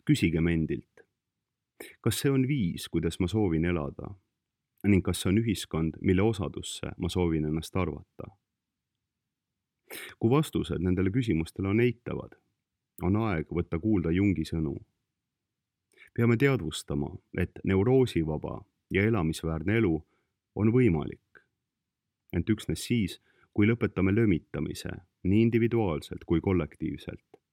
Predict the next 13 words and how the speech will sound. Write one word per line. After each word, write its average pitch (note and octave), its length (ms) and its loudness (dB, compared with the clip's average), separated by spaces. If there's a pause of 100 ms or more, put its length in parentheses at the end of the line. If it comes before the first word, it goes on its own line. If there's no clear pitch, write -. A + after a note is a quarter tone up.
(420)
amoraalsete F#2+ 720 2
inimeste F#2 440 0
poolt D#2 240 -4
kehtestatud E2 720 -4 (320)
kohustuslike E2+ 800 -4
valede E2 520 -2
ees - 200 -8 (920)
ning G2+ 160 2
vastame G#2 400 0
kutsele - 560 -6 (720)
elada F2 300 0
vabade D#2+ 400 0
inimestena. - 680 -4